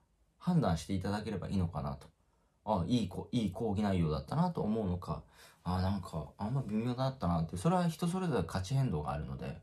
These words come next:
わかんないです。ただ少なくても、内容には自信があります。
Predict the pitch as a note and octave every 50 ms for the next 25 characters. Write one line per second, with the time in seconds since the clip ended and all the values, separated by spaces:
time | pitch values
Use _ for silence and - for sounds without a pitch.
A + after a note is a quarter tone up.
0 | - _ _ - F2+ F2 - - - A#3 G3 D3+ C2 - - - - _ _ _
1 | _ _ _ _ _ _ _ _ _ _ _ _ _ _ _ - - B3 A#3+ G3
2 | E3+ D#3+ - - B3 - B3+ B3+ - - A3 A3 A#3 B3 A3+ D3 - - - _
3 | _ _ _ - B2+ D3 D#3 D#3 D#3 E3 E3 E3 F3+ F3+ - - - - - -
4 | E3 D#3+ - - - - - - - - - -